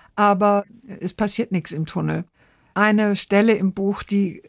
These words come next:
ganz gut zeigt, wie extrem das manchmal so war, diese Situation,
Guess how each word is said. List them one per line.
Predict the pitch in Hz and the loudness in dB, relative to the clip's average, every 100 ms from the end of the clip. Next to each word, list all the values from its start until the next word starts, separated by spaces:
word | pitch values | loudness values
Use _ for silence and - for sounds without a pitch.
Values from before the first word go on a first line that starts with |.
| - | -6
ganz | 202 208 - | -2 -2 -4
gut | 220 202 | -6 -4
zeigt, | - 202 208 214 - - - _ _ _ | 0 2 2 0 -2 -12 -16 _ _ _
wie | 180 196 | -2 0
extrem | 180 - 202 202 | 0 -2 0 2
das | 202 196 | 2 0
manchmal | 185 185 - 196 185 | 0 0 2 2 2
so | 180 180 170 | 0 -2 -2
war, | 175 190 214 175 | 0 0 0 -2
diese | 165 190 165 | -4 -4 -4
Situation, | 175 160 180 160 - 175 175 196 | -4 -2 -2 -2 -2 -2 0 0